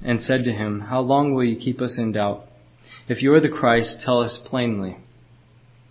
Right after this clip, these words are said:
Jesus answered them, "I told you, and you do not believe. The works that I do in my Father's name, they bear witness of me.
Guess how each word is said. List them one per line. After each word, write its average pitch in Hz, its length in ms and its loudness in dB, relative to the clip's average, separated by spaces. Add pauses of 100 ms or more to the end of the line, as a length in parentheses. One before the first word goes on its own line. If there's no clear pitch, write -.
(400)
Jesus 147 380 2
answered 127 500 0
them, 104 300 -4 (360)
"I 131 160 4
told 160 420 2
you, 107 300 -2
and 110 160 0
you 117 80 2
do 120 140 0
not 120 220 0
believe. 117 540 -2 (680)
The 135 100 4
works 131 360 6
that 147 120 6
I 120 120 6
do 131 340 2
in 120 160 0
my 113 120 2
Father's 123 460 2
name, 120 380 2
they 113 100 0
bear 117 260 2
witness 120 480 -2
of 104 280 -6
me. 98 300 -6